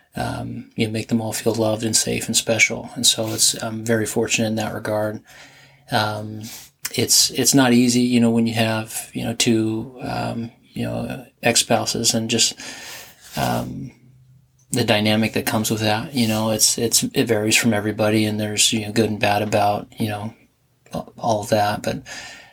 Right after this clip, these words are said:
um, you know, I think overall, you know, they're, they're doing well. I just think that, um, there are definitely, definite things that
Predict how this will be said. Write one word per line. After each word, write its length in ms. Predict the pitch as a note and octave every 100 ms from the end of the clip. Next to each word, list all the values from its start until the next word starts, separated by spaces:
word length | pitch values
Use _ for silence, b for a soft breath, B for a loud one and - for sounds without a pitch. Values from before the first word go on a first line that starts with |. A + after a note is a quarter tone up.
| B -
um, 600 | B1+ A#1 B1 B1+ C2 - _
you 100 | B2
know, 60 | A#2
I 60 |
think 300 | A#2 D3 D3
overall, 680 | C#3 C3 B2+ A#2+ A#2+ A#2 A#2
you 140 | - A#2+
know, 140 | A2
they're, 260 | A2 A2 A2
they're 160 | A#2
doing 360 | A2 A#2 A2 G#2+
well. 340 | A2 G#2+ G#2+
I 100 | G#2+
just 280 | G#2+ A2+ -
think 200 | - - _ -
that, 380 | A2 A2+ -
um, 400 | A#2 G#2+ G#2+ F2+ - -
there 180 | B2 G#2+
are 40 |
definitely, 420 | A2 A2 A#2+ A#2 -
definite 320 | A#2+ A2+ A2+
things 340 | - A#2 A2+ -
that 300 | - -